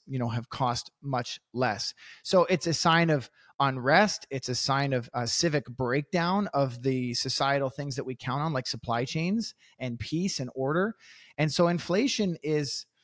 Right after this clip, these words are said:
is rampant right now. And, and that's the backdrop for all of this story, Mike, is that the cost of living has gone way up. If you go across TikTok or Twitter right now, you'll find endless videos of people sitting in their cars crying,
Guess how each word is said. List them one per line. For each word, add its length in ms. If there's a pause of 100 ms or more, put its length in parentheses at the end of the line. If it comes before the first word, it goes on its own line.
(520)
is 180
rampant 460
right 220
now. 340
And, 180
and 140
that's 200
the 100
backdrop 680
for 140
all 120
of 60
this 180
story, 300
Mike, 300
is 80
that 100
the 80
cost 400
of 80
living 240
has 180
gone 320
way 220
up. 180
If 140
you 60
go 160
across 360
TikTok 560
or 60
Twitter 320
right 180
now, 220 (320)
you'll 140
find 340
endless 400
videos 340
of 120
people 180
sitting 300
in 40
their 120
cars 360
crying, 680